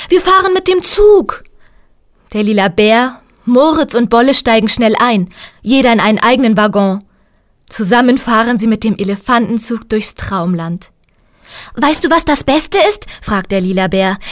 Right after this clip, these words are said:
"Hier suchen sich alle Tiere selbst aus, welche Farbe sie haben möchten. Darum ist die Giraffe blau mit gelben Sonnen.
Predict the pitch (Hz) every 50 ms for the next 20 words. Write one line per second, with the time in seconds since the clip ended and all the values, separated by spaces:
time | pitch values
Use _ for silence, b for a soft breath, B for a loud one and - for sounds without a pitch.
0 | B B B B - - 403 440 392 392 381 392 381 302 359 349 - - 320 320
1 | 330 320 - 320 302 277 285 196 208 208 262 277 - - - 233 233 - - 240
2 | 240 240 269 247 - 254 247 233 240 247 240 202 233 240 233 240 233 233 233 233
3 | 233 233 - - 240 240 B B B B B B B B B - 196 208 202 262
4 | 247 226 233 - - 226 190 202 220 196 220 226 226 247 214 170 - 208 208 214
5 | 240 262 254 226 214 220 - - - 233 226 254 269 254 262 254 233 190 190 233
6 | 240 254 233 214 208